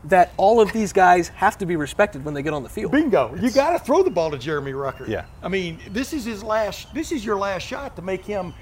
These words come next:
Speaker 2: what Urban Meyer said was the best tight end prospects he's, he's ever seen. Uh, you know,
Speaker 3: Yeah.
Speaker 2: up, up until then. I mean, you take advantage of what this guy brings, but you got all these other guys, you know, you gotta, I don't wanna say keep happy is not the right word, but if you can hit a forty-yard pass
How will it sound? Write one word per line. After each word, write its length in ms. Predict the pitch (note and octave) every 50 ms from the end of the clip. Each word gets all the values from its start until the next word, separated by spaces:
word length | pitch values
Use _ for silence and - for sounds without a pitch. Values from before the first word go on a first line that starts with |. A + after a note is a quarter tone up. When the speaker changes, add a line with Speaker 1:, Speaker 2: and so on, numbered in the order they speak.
| - - - - -
Speaker 2:
what 200 | F#3 F#3 G3 F#3
Urban 260 | F#3+ G3+ G3+ F3+ E3
Meyer 260 | E3 F#3 A3+ C4 B3+
said 240 | F#3+ - F3 F3 E3
was 140 | D#3 D#3 A#2+
the 80 | D3+
best 340 | D3+ - G3+ G3+ F#3+ F#3 -
tight 280 | - G3+ F#3 F3+ E3+ F#3
end 200 | A3 B3 B3 -
prospects 520 | - F3+ D#3 D#3 - - F3 E3+ E3 -
he's, 140 | G3 F3+ D#3
he's 340 | G3+ A3 - F#3 F#3 F3 F3+
ever 180 | F3 E3+ F3+
seen. 420 | - - - B3 C#4 D4 D#3+ B2 A2 - - - - - - -
Uh, 180 | D#3 D3+ D3 C#3+
you 100 | G3+ G3
know, 180 | F3+ D#3+ F3+ - - -
Speaker 3:
Yeah. 120 | A2+ -
Speaker 2:
up, 180 | G3+ G3+ - A3+
up 140 | G3+ F3+ G#3+
until 260 | G3+ - G#3 G#3 G#3
then. 300 | G#3+ B3 D#4+ D#4 D3+ D#3
I 60 | E3
mean, 280 | F3 F#3 F#3 F3 D3+ C#3 - - - - - - - - -
you 240 | - - B3+ C#4 - - - - -
take 180 | - G3+ A#3 C4+
advantage 400 | G#3 D#3 F#3+ G#3 C#4+ E4+ C#4+ F3+
of 80 | F#3+
what 100 | F#3 F#3
this 140 | - F#3+ E3+
guy 160 | - G#3 F3+
brings, 260 | D#3+ D#3 F#3 F#3 F3 C#3+
but 180 | D3+ D#3+ -
you 60 | -
got 200 | - A3 G#3+ -
all 120 | G#3+ F3 G3
these 220 | G3+ A3+ G3 E3+
other 160 | G3+ A#3 E4
guys, 400 | C4+ G#3+ E3 C#3 B2 A#2+ A#2+ A2
you 80 | C3+ D3
know, 80 | D#3 E3+
you 100 | G#3 A3
gotta, 240 | F#3+ F3+ F3 E3 - - - - - - - -
I 20 |
don't 100 | G3+ A#3 C4
wanna 100 | - - - - -
say 220 | - - - F#3+
keep 280 | D3 - - G#3 G#3 -
happy 300 | D#3 D#3 F#3+ C4 - -
is 80 | D3 B2
not 160 | E3+ D#3 -
the 60 | -
right 220 | - E3+ E3+ D#3+
word, 280 | - F#3+ B3+ D#4 C#4 F#3+ - - - - -
but 100 | - B3 G#3
if 80 | - C#4
you 60 | F#4+
can 80 | G#4 D4
hit 100 | A#3+ A3
a 40 | F3+
forty-yard 600 | - - A3 C4 D4+ D4 A3 G#3 F#3 E3+ D#3+ -
pass 420 | - F3 E3 D#3+ D#3+ E3 D#3+ -